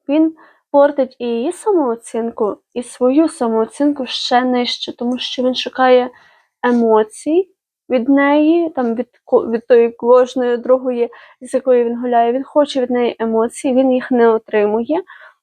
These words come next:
І він йде дальше шукати нову пасію, яка от його ці емоції, емоційний, м, баланс його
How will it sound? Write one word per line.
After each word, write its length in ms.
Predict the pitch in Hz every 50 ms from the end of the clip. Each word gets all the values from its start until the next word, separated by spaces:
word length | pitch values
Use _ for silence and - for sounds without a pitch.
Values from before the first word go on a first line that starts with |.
| _ -
І 120 | 233 254
він 180 | 277 294 285 269
йде 200 | 254 240 262 262
дальше 680 | 233 233 220 214 220 240 - - - 302 320 370 427 427 - _ _ _ _ _ _ _ _ _
шукати 460 | - - - 285 269 262 262 269 277
нову 380 | 254 254 262 269 254 247 262 254
пасію, 580 | 254 254 247 240 247 247 - - 254 247 240
яка 360 | 240 233 240 - 247 240 240 247
от 200 | 233 233 233 247
його 340 | 247 254 254 254 233 226
ці 280 | 233 233 - - 240 - -
емоції, 680 | 240 240 247 247 240 240 240 - - - 233 220 214 - -
емоційний, 920 | 233 233 233 233 233 - - - 240 240 233 233 233 226 226 226 233 - _ - - _ _ _ _ _ _ _ _ _ _ _ _ _ _ _ _ _ _ _ _ _ _ _ _ _ -
м, 480 | 247 240 233 233 226 226 226 233 233 226
баланс 640 | 240 247 247 247 240 240 240 240 240 - - -
його 500 | 233 240 226 233 240 226 226 220 233 240